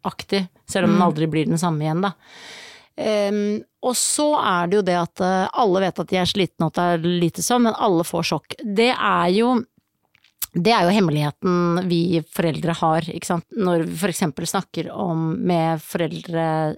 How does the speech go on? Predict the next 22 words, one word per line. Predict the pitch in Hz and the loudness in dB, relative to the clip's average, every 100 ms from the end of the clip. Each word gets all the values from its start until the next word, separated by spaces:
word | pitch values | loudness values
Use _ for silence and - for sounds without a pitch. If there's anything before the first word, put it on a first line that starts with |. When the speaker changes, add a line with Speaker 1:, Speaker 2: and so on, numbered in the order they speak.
| - | -6
Speaker 1:
eller | 196 175 | -2 0
kjærestepar | 170 220 170 - 170 160 | 0 -2 -4 -6 -6 -4
som | 180 - - | -8 -8 -10
ikke | - - | -10 -6
har | 175 | -6
blitt | 160 - | -6 -6
foreldre, | 165 175 175 165 - - - | -6 -4 -6 -6 -10 -20 -8
og | - 180 | -4 -2
som | - 175 170 170 - _ _ _ _ - - | 0 0 0 -2 -6 _ _ _ _ -20 -14
forteller | - 202 - 180 156 175 | -6 -6 -2 -2 0 0
hvordan | 170 165 180 165 | 0 0 0 -2
de | 175 175 170 | -2 -2 -4
skal | - 196 | -2 0
gjøre | 185 147 | 2 2
det | 147 160 | 0 0
når | 160 | 2
de | 151 | 0
får | 139 170 | -2 -2
barn, | 160 - - | -2 -4 -4
for | 165 | -6
eksempel | 156 127 | -4 -6
da, | 170 | -8